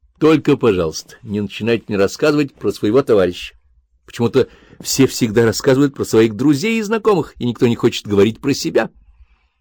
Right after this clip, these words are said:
"Про себя это нескромно". "Это только так кажется. И потом, если себя хвалить, то, конечно, нескромно. Я вот себя ненавижу, и потому всегда о себе говорю. Вы себя любите?"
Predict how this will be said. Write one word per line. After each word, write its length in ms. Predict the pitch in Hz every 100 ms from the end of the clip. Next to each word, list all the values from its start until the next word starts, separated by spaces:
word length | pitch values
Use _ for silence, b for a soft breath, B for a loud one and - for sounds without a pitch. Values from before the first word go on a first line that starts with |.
| _ _ _ _ _ _ _ _ _ _ -
"Про 160 | 95
себя 360 | 90 104 90 110
это 180 | 127 135
нескромно". 680 | 135 - 101 92 92 104 - - - - - - - - - - _ -
"Это 180 | 220 220
только 160 | 214
так 240 | 226 202 -
кажется. 800 | 151 151 113 95 - - - - -
И 40 |
потом, 180 | 107 123
если 180 | 127 -
себя 500 | - - - 143 123
хвалить, 480 | - 120 131 180 -
то, 80 |
конечно, 300 | - 120 113
нескромно. 580 | 135 135 - 113 98 98 - - - _ _
Я 160 | 139 131
вот 140 | 131
себя 280 | - 131 135
ненавижу, 640 | 135 139 147 180 247 110 95
и 60 |
потому 320 | - - 113 110 B
всегда 340 | B 127 113 190
о 40 |
себе 320 | - 104 90
говорю. 260 | 90 92 95 B B
Вы 120 | 156
себя 200 | 143 156
любите?" 400 | 226 254 -